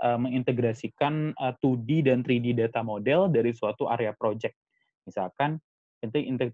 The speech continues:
eee, integrasi B I M dengan macam-macam, eee, data lainnya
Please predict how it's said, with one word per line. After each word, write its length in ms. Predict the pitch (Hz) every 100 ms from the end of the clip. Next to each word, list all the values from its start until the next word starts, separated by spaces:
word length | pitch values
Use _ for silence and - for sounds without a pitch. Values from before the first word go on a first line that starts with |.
| -
eee, 160 | 117
integrasi 640 | 113 120 117 107 - - 117
B 80 |
I 160 | 107 95 -
M 160 | 151
dengan 240 | 175 120 107 104
macam-macam, 640 | 113 107 98 143 151 139
eee, 280 | 117 110 110
data 260 | 107 104 101
lainnya 400 | 104 98 113 165